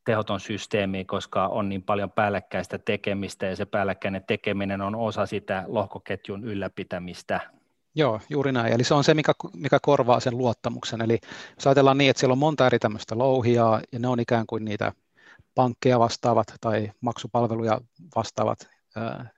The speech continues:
Speaker 2: toimijat, niin jos lähdetään siitä, että me ei voida luottaa niistä kehenkään, niin tehdään sitten niin, että ne saa keskenään kilpailla, kuka saa hoitaa sen,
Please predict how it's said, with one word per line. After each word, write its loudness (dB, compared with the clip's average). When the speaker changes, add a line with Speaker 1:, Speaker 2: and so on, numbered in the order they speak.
Speaker 2:
toimijat, 2
niin 0
jos -6
lähdetään 4
siitä, 4
että -4
me 4
ei 10
voida 2
luottaa 2
niistä -2
kehenkään, 0
niin -4
tehdään 4
sitten 0
niin, 0
että -2
ne 0
saa 4
keskenään 2
kilpailla, 0
kuka 0
saa -2
hoitaa -2
sen, -10